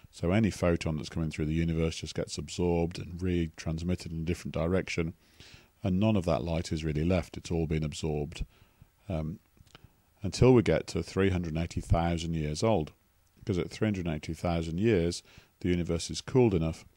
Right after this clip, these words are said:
so the electrons are going around the nuclei and we've got atoms. If you think what you know about absorption spectrum, a photon, um, that goes through an atom will probably pass straight through unless it happens to have just the right amount of energy f-, to create an absorption line.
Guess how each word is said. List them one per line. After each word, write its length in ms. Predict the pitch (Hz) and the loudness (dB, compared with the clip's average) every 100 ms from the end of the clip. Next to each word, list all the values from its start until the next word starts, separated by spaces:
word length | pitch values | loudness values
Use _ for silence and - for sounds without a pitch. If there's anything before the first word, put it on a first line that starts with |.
| _ - _ | _ -20 _
so 280 | - - 85 | -10 -2 -2
the 180 | 82 85 | 0 -2
electrons 560 | 92 107 - 87 82 | 0 -2 -6 -8 -8
are 40 | 82 | -6
going 200 | 82 87 | -4 -2
around 200 | 107 98 | 0 0
the 60 | |
nuclei 380 | 80 78 - 80 | -2 -4 -6 -6
and 100 | 78 | -6
we've 120 | 76 | -6
got 180 | 73 71 - | -8 -8 -6
atoms. 560 | 101 - 76 71 - - _ - - - | -6 -6 -8 -8 -12 -18 _ -20 -20 -10
If 100 | 101 | -8
you 60 | - | -4
think 240 | - 92 - - _ _ _ | 2 2 0 -10 _ _ _
what 160 | - 87 | 0 2
you 80 | 87 | 2
know 140 | 87 | 2
about 240 | 82 80 | 2 2
absorption 480 | 82 92 107 98 107 | 2 6 6 6 0
spectrum, 480 | - 107 - - 95 | 2 2 2 0 -2
a 120 | 85 | -2
photon, 680 | 90 - 101 90 82 85 92 _ - | -4 4 4 4 0 -2 -6 _ -6
um, 300 | 87 80 - 135 | -2 -2 -4 -6
that 260 | - - - | -4 -4 0
goes 240 | 87 87 | 0 0
through 180 | - 78 | -2 -2
an 100 | 85 | 2
atom 380 | 110 - 85 87 - - _ - | 2 2 -2 -2 -8 -20 _ -2
will 120 | 101 | 0
probably 360 | 87 107 92 78 | 4 2 4 2
pass 240 | - 85 | 2 -2
straight 300 | - 85 78 | -2 0 0
through 240 | - 113 85 | 0 2 2
unless 240 | 78 78 | 0 -4
it 80 | 78 | -4
happens 320 | 85 85 80 | -4 -4 -4
to 80 | 85 | -4
have 140 | 78 | -4
just 240 | - 87 - | -4 -6 -2
the 80 | |
right 260 | 80 80 - | 0 0 -2
amount 220 | 82 69 | -4 -4
of 80 | 85 | -2
energy 300 | 85 82 - | -2 -2 -4
f-, 140 | 80 - | -8 -10
to 140 | - | -10
create 260 | 80 - 80 | -6 -2 0
an 80 | 80 | 0
absorption 540 | 80 104 110 101 80 | -2 2 2 2 -2
line. 320 | 78 82 87 | 2 4 2